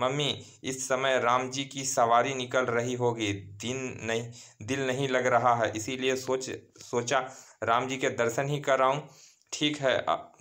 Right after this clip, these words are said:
ठीक है, तब जाओ, लेकिन बेटा सावधान रहना, आजकल शहर में आतंकवादियां,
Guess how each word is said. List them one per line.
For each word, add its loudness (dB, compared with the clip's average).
ठीक -6
है, 0
तब -2
जाओ, 4
लेकिन -2
बेटा 2
सावधान 2
रहना, 0
आजकल 0
शहर 0
में -2
आतंकवादियां, 0